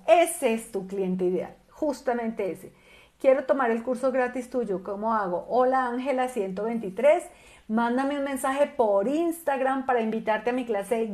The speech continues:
gratis de emprender online para mayores de cincuenta.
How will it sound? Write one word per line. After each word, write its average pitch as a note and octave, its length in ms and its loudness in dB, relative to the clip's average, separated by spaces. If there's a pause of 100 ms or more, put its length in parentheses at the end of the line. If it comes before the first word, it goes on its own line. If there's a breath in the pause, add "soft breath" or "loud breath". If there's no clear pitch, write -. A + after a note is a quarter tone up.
gratis D#4 760 4
de C#4 80 2
emprender A#3 500 0
online A#3 300 -2
para A#3 120 -2
mayores F#3+ 360 -4
de G#3+ 100 -8
cincuenta. F#3 540 -10